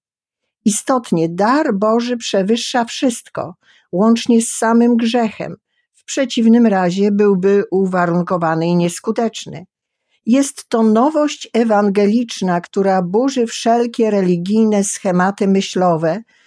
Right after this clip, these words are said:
według których nasz wysiłek jest wart więcej niż dar, a Bóg wydaje się być dobry dla dobrych, a zły dla złych. Schemat, w którym lęk przed złem przewyższa możliwość dobra,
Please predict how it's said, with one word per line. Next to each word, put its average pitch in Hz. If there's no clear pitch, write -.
według 185
których 220
nasz 190
wysiłek 196
jest 196
wart 190
więcej 196
niż 185
dar, 180
a 285
Bóg 214
wydaje 240
się 220
być 202
dobry 175
dla 190
dobrych, 165
a 170
zły 165
dla 165
złych. 196
Schemat, 180
w -
którym 196
lęk 214
przed 180
złem 202
przewyższa 202
możliwość 190
dobra, 170